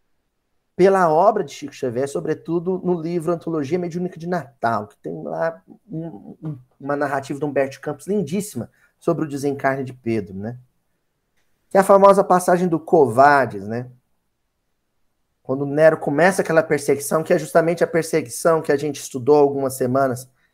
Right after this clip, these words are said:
da execução de Paulo, Pedro também é perseguido, né? Só que a, o, o movimento cristão de Roma fala assim, "O, o senhor e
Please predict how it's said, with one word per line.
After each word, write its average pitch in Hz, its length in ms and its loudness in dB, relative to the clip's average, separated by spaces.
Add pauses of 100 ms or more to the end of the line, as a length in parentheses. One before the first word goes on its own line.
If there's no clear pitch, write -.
(680)
da 127 160 0
execução 135 640 -2
de 120 120 -6
Paulo, 170 680 4
Pedro 202 320 6
também 165 320 -4
é 165 40 -4
perseguido, 156 720 -8
né? 123 220 -8 (960)
Só - 180 2
que - 180 -4
a, 165 200 6
o, 160 220 -2
o 160 40 -10
movimento 165 460 -2
cristão 156 480 -2
de 131 160 -6
Roma 165 600 2
fala 156 140 -6
assim, 165 180 -10
"O, - 20 -8 (400)
o 160 80 -8
senhor 220 460 4
e - 100 -4